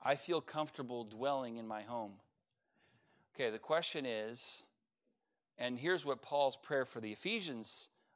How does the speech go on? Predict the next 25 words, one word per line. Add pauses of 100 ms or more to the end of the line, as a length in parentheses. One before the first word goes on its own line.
was,
is
that
Christ
would
feel (280)
that
comfortable
in (100)
each
of
our
own
hearts. (840)
That
he
would
have, (280)
he
would
have
access (120)
to (260)
any
room,